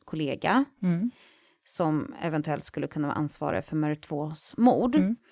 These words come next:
Speaker 1: Så kan man egentligen enkelt dela in teorierna som finns i två olika kategorier.
Speaker 2: Mm.
Speaker 1: Antingen så har morden med varandra att göra, eller så har de inte det. Ehm,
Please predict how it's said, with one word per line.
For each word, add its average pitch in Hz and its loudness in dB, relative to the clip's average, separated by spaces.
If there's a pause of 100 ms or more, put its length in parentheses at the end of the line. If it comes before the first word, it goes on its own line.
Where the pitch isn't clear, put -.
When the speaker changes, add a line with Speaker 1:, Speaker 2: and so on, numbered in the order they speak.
(280)
Speaker 1:
Så - -4
kan 170 2
man 160 2
egentligen 190 2 (220)
enkelt 190 2
dela 165 2
in 147 0 (140)
teorierna 143 0
som 156 0
finns 160 -2
i 156 -4
två - 0
olika 147 -2
kategorier. 151 -2
Speaker 2:
Mm. 180 0 (640)
Speaker 1:
Antingen 233 4
så - -2
har 160 4
morden 151 2
med 147 0
varandra 143 0
att 151 -6
göra, 202 8 (680)
eller 151 0
så - -6
har - 0
de - -8 (140)
inte - -4
det. - -20 (1900)
Ehm, 220 6